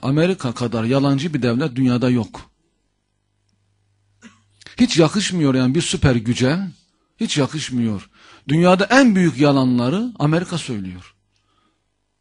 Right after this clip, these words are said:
Başkan Obama, Türkiye'nin İran'la ara buluculuğunu, e,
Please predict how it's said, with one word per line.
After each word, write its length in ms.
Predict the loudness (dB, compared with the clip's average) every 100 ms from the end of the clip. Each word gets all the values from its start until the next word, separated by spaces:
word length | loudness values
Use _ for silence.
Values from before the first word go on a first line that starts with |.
| _ -2
Başkan 360 | -2 0 0
Obama, 540 | 2 2 2 2 -2 -8 _ _ _ _ _ _ -20 _ _ -10
Türkiye'nin 800 | -6 -4 0 2 2 0 -2 -10 _ _ _ _ _ _ _ -2
İran'la 520 | 2 4 6 4 4
ara 280 | 4 2 2
buluculuğunu, 720 | 2 4 2 4 4 2 -4 _ _ -6
e, 400 | -2 -2 -4